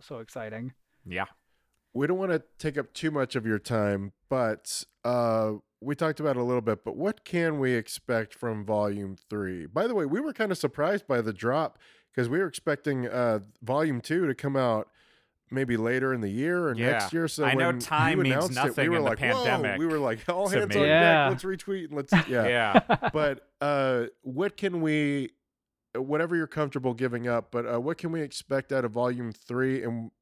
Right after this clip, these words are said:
Speaker 3: is that where it ends, or, uh, what, what are your plans?
Speaker 1: Well, just real quick about two. Uh, the, the release came quickly. When the publisher said it was ready, he's like,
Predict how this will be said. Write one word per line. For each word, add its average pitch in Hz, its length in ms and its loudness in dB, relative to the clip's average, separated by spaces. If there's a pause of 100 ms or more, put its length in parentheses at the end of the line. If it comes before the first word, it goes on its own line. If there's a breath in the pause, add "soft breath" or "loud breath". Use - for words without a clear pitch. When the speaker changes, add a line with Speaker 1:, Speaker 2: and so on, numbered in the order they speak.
(160)
Speaker 3:
is 117 180 -2
that 135 200 0
where 135 180 2
it 117 100 -2 (100)
ends, 175 580 -2
or, 113 640 0 (640)
uh, 110 360 2
what, 123 440 -4
what 156 160 0
are 165 60 2
your 143 140 0
plans? 98 680 -4 (840 loud breath)
Speaker 1:
Well, 139 380 -4
just - 280 -14 (800)
real 131 160 -8
quick 139 260 -6
about 131 260 -2
two. 147 600 0
Uh, 160 120 -6 (220)
the, 143 300 -2
the 131 120 -4
release 135 320 0
came 247 220 4
quickly. 196 560 0 (1120)
When 151 140 0
the 156 60 2
publisher 196 340 4
said 165 160 2
it 170 60 2
was 127 140 -6
ready, 135 320 2
he's 131 180 -12
like, 127 120 -14